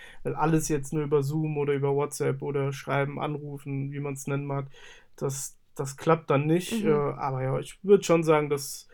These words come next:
Speaker 1: eigentlich in der Regel, wenn man's so aufs Jahr runterrechnet, so anderthalb Mal im Monat muss man schon nach Berlin.
Speaker 2: Bist du dann auch viel unterwegs? Ich hab natürlich auch, ähm, ja, gelesen und ich weiß es auch, dass du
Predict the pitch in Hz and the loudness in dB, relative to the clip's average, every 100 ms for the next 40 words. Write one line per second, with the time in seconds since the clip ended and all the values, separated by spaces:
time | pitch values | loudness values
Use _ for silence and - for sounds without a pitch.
0 | - - - - - 180 180 170 - - | -20 -20 -20 -14 4 8 8 6 2 -8
1 | - - - - 185 185 160 165 160 156 | -16 -18 -18 -2 6 10 10 10 8 6
2 | 151 147 139 151 143 135 156 143 147 147 | 2 -2 -4 -2 -2 0 0 2 0 0
3 | 139 139 - 139 135 - 143 135 147 156 | 0 0 -2 -4 -4 -4 -2 0 2 4
4 | 139 143 139 147 143 139 139 139 143 135 | 4 4 0 2 0 2 2 2 2 0
5 | 135 147 143 143 139 151 143 135 135 127 | -2 -6 -6 -4 -4 -2 -2 -2 -2 -2
6 | 131 135 - - - - - - - - | -2 -4 -8 -18 -20 -20 -20 -20 -20 -20
7 | - - - _ - 220 202 - 262 247 | -20 -20 -20 _ -8 -4 -4 -4 -4 -4
8 | 233 - 240 233 233 233 196 196 226 226 | -4 -6 -4 -4 -4 -6 -6 -6 -8 -12
9 | 220 - 190 180 190 185 - 190 190 - | -14 -10 -10 -10 -10 -10 -8 -8 -10 -12
10 | 190 180 180 180 - - - - - - | -10 -8 -6 -8 -8 -6 -8 -10 -14 -16
11 | - - - 202 175 170 - - 214 190 | -16 -16 -12 -8 -8 -8 -16 -10 -6 -4
12 | 180 185 180 208 277 - 196 185 - 170 | -4 -6 -6 -8 -8 -8 -8 -6 -6 -8
13 | 175 - 220 - 226 285 - 202 - - | -8 -10 -10 -8 -8 -8 -8 -8 -8 -8
14 | 196 190 | -6 -6